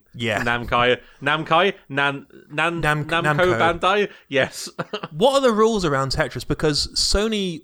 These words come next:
Speaker 1: also released a Tetris game last year, Tetris Effect, for the P S four.
Speaker 2: Yeah.
Speaker 1: And that's, like, the opposite of this game, and it's, it's more of a, a musical, uh, animation experience, you know? You're playing Tetris to create sounds and to create music and things, and I think it's on the Epic Game Store now as well.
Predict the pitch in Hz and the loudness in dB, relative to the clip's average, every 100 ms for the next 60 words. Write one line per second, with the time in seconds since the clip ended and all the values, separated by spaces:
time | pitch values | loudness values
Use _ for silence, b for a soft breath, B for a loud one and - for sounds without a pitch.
0 | _ 165 170 180 151 139 131 139 - 135 | _ -4 -2 -2 -2 -4 -6 -6 -2 -2
1 | - 120 131 117 117 113 117 - - - | -4 -8 -6 -4 -4 -4 -4 -4 -4 -8
2 | 123 120 - 135 113 - - - 127 - | -8 -8 -2 -4 -4 -10 -8 -6 -2 0
3 | 131 110 - 147 123 127 123 107 - 165 | -2 -4 -4 -4 -4 -2 -4 -4 -2 0
4 | 202 196 160 165 143 - - 165 131 - | 2 0 0 0 4 4 2 -2 -4 -4
5 | 127 - 127 117 110 113 113 120 143 - | -4 -2 -4 -4 -8 -10 -10 -8 -8 -4
6 | 151 139 131 127 127 123 135 147 131 - | 0 2 4 2 2 -2 -2 -2 -2 -4
7 | 135 123 123 b b b b 135 135 - | -4 -4 -6 b b b b 2 2 2
8 | 143 143 135 131 - 131 - - - 160 | -2 0 0 0 -2 -2 -2 -2 0 0
9 | 117 101 92 - 110 117 131 131 156 165 | 0 -6 -12 -12 -8 -6 -4 -2 -2 -4
10 | 143 147 - - 113 - b - 165 - | -4 -6 -8 -10 -10 -12 b -6 -2 0
11 | 135 135 117 - 135 120 117 110 - 120 | 2 2 0 -2 -2 -2 -6 -8 -4 -4
12 | 107 127 120 107 - 95 107 113 117 131 | -4 -6 -6 -10 -14 -14 -14 -12 -10 -8
13 | 120 120 113 113 110 117 - 208 107 110 | -8 -6 -6 -4 -6 -6 -8 -10 -10 -12
14 | - 107 139 | -10 -10 -12